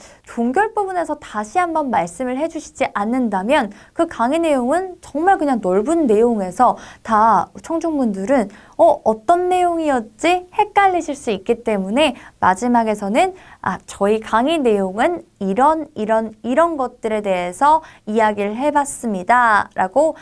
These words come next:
간략하게 요약을 해주시고요. 또 우리 요약한 내용 중에서도 중요하신 부분이 있으면 저희가 앞에 회차에서 배웠듯이 반복해서 한 이 회에서 삼 회 정도는 반복해서 말씀하시는 것도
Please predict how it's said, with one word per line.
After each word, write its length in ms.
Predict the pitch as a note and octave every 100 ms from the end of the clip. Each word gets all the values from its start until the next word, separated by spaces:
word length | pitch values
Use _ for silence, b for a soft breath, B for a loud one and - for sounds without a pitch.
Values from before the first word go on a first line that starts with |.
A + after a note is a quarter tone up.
| B B -
간략하게 1120 | - G#3 A3+ F#4 G4+ G4 C4+ A3 G#3+ G3+ F#3
요약을 320 | G3+ G#3 B3
해주시고요. 600 | C#4+ C#4+ - - C#4 F4 F4 B B
또 240 | G4+ F4+ -
우리 240 | A#3 A3
요약한 480 | G3+ D#4 F#4 F4+ D#4+
내용 340 | A#3+ A#3+ D4+
중에서도 840 | C#4+ C#4 C4+ C4+ A#3+ G3 A#3 G#3+ B B _
중요하신 840 | - C4 D#4 D#4 D4 D4 C#4 C4+
부분이 380 | C4 G3+ A3 G#3+
있으면 560 | G#3+ G3+ - G3+ E4 F#4+ B _
저희가 220 | G3+ G3
앞에 520 | - F#3 - - F4+
회차에서 480 | F#4 F4+ D#4+ C#4+ C#4
배웠듯이 640 | B3+ A3 G#3+ G#3 F#3+ D4+ E4 B B
반복해서 920 | - F#3+ F#3 A3 F4+ F#4 C4+ G#3 G3+ - B
한 220 | - G3 G3+
이 80 | G#3+
회에서 540 | A3 G#3 G3 D#4 F4
삼 280 | F4 G#4 G#4
회 80 | G#4
정도는 380 | F4 C#4 C4+
반복해서 600 | A#3+ G3+ G3 A3+ A#3 A3
말씀하시는 640 | G3+ F#3 - A3+ A3 A3 G#3+
것도 420 | F#3+ - E4 F4+